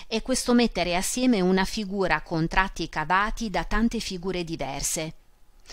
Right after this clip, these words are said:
A scrivere il romanzo di una donna, Nera è naturalmente disposta meglio che ogni altro scrittore. Ora è questione di vedere l'arte che ella pone in opera.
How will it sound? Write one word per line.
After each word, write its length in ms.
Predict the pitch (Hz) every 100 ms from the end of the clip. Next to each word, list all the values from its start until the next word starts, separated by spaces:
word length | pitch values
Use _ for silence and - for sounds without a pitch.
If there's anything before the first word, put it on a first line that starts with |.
| - - - -
A 100 | 220
scrivere 440 | - 285 254 214
il 140 | 190 185
romanzo 420 | 190 196 214 185
di 120 | 165
una 180 | 170 170
donna, 580 | 170 160 156 160 180 190 - -
Nera 500 | 202 214 220 220 202
è 120 | 185
naturalmente 760 | 190 196 - 190 190 202 233 202
disposta 560 | 160 160 - 180 - 170
meglio 460 | 170 208 233 233
che 200 | 220 196
ogni 300 | 190 233 233
altro 320 | 180 185 - 185
scrittore. 800 | - 170 - 151 151 147 151 - - - - - - -
Ora 460 | - 175 170 180 196 - - - -
è 160 | 196
questione 560 | - 214 - 220 214 202
di 140 | 175
vedere 360 | 170 170 175 165
l'arte 540 | 165 180 185 - 175
che 120 | 175
ella 280 | 165 170 165
pone 260 | - 180 170
in 220 | 160 156
opera. 500 | 147 156 151 151 156